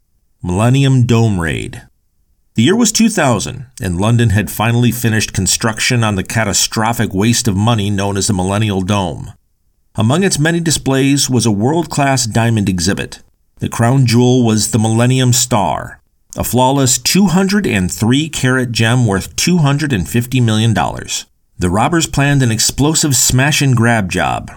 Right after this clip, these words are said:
running in, guns blazing, and escaping on a waiting speedboat. Their plan was foiled, however,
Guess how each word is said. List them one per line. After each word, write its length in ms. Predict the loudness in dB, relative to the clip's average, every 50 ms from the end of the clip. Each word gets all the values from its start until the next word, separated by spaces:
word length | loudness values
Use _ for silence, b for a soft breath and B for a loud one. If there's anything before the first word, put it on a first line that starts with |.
| -20 -14 -8
running 400 | -4 -2 0 2 2 2 2 2
in, 320 | 2 2 4 4 2 2 2
guns 280 | 2 2 2 0 0
blazing, 480 | 0 0 2 2 2 2 2 2 0 0
and 120 | 0 0
escaping 640 | 0 -2 -2 0 0 0 0 0 0 0 0 0 0
on 160 | 0 0 0
a 60 | 0
waiting 360 | 0 0 2 2 2 2 2 2
speedboat. 720 | 0 -2 0 0 0 0 0 -2 -4 -6 -6 -8 -12 -16 -18 _ _ _ _ _ _ -4
Their 120 | -4 -4
plan 320 | -2 -2 0 0 0 0 0
was 120 | 0 -2
foiled, 440 | -2 -2 -2 -2 0 0 0 0 0
however, 500 | 0 0 0 0 0 -2 -2 -2 -4